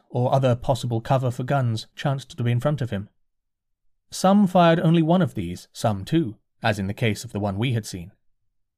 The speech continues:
The one at Ripley is said to have discharged no fewer than five at that time.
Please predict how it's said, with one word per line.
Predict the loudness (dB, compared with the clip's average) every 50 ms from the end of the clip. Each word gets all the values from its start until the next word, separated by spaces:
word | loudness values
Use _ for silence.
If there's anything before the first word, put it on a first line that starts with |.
| _ _ _ _ _ _ _
The | -2 0
one | 2 2 2
at | 2 0
Ripley | -2 -2 -2 -2 -4 -6 -6 -10 -12 _
is | -6 -6 -4
said | -2 -2 -2 -2
to | -2 -2 -2
have | -2 -2 -2
discharged | -4 -6 -2 0 0 2 2 0 -2 -6 -8 -4
no | 0 0 0
fewer | 2 2 2 2 2
than | 0 -2 -4
five | -6 -4 -2 0 2 2 2 0 -2
at | -4 -8
that | -8 -8 -10 -8
time. | -8 -6 -6 -6 -6 -8